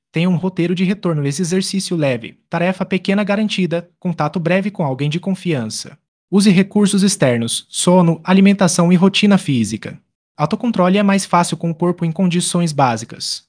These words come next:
Estratégia para um tropeço. Um. Pare e respire. Dois.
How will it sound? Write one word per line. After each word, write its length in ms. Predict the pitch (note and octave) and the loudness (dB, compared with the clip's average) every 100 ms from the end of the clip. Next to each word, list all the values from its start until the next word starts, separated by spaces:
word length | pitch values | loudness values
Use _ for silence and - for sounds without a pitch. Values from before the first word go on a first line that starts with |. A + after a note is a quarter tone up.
| _ _ - | _ _ -4
Estratégia 580 | F#3 - F#3 F3 D#3+ E3 | -4 0 -2 2 2 2
para 160 | E3 E3 | 0 0
um 80 | |
tropeço. 580 | F3+ F#3 D3+ C3 - C#3 - | 0 -2 0 -2 -4 -12 -8
Um. 200 | A#2+ A2 _ _ _ - | -6 -8 _ _ _ -4
Pare 200 | F#3 D#3 | -2 -2
e 20 | |
respire. 580 | D#3+ D#3 - A2+ A2+ - _ _ _ - | -4 -4 -4 -6 -6 -12 _ _ _ 0
Dois. 460 | D#3+ A#2 - - | 2 2 -2 -8